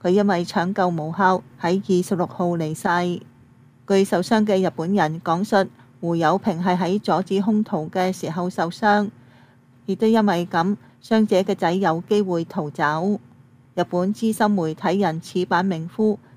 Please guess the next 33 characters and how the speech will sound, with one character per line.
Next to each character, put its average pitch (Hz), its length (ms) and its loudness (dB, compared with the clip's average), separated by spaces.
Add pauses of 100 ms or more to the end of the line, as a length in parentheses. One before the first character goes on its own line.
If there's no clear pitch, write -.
喺 175 200 0
X 214 280 -4
平 165 240 -6
台 165 260 0
發 214 160 0
文 170 240 -2
話， 180 280 2 (480)
呢 220 100 4
一 220 40 6
位 190 220 4
女 180 220 2
士 196 360 -2 (200)
為 196 100 -2
咗 214 140 2
保 180 160 2
護 196 320 4
校 190 180 2
車 220 220 0
上 180 320 -2
高 214 180 0
嘅 196 200 0
日 180 140 -2 (100)
本 165 160 -4
兒 175 240 -2
童， 170 280 -4 (320)
付 208 100 2
出 247 140 -2
咗 180 300 0
生 208 200 2
命 170 280 -2
嘅 185 220 -2
代 170 240 -2
價， 190 340 2